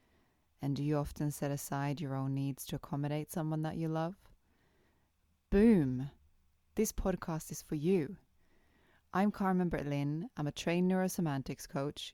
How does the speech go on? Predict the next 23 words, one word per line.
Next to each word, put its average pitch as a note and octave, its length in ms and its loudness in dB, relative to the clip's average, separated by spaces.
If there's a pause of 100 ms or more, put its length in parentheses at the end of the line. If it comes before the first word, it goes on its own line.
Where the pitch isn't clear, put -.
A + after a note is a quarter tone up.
(100)
yoga D3+ 320 -2
and D#3+ 200 -2
meditation C#3+ 560 -4
teacher, - 520 -6 (640)
and F3 120 0
I F#3 100 2
love F#3+ 220 0
to G3 120 -2
love. G3 260 2 (880)
Ever E3+ 220 2
since G#3 200 2
I G#3+ 60 2
was G#3 160 2
seven D3 420 0
and D#3 120 -2
first - 260 -2
crushing D#3 340 0
on D3 80 2
my D3 120 2
big C#3+ 260 -2
brother's C#3+ 300 -2
best - 260 -4
friend, C#3 420 -4